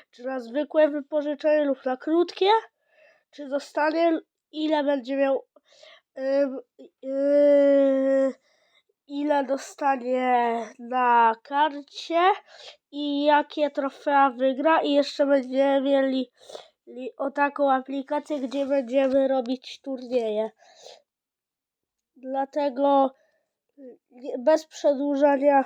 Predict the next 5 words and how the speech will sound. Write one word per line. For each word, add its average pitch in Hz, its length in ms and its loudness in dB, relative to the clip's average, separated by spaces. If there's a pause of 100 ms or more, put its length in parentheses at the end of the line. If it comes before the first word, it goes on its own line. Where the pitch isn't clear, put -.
(300)
będzie 269 460 2
dziesiąteczka. 254 880 -2 (340)
Zaraz 269 540 -2
sprawdzamy 254 800 -2
to, 254 200 -16